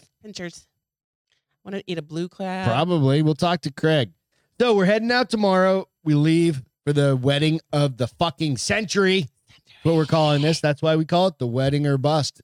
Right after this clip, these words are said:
Speaker 2: show. Goddamn right. This is, it's a big deal, man.
Speaker 1: Gregor said Sal-,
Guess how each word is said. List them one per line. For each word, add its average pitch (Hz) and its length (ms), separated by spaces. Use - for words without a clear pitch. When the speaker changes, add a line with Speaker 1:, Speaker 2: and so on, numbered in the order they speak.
Speaker 2:
show. 90 460
Goddamn 139 380
right. 139 240
This 151 180
is, 180 140
it's 160 240
a 185 40
big 165 200
deal, 156 240
man. 120 320
Speaker 1:
Gregor 202 180
said - 220
Sal-, - 260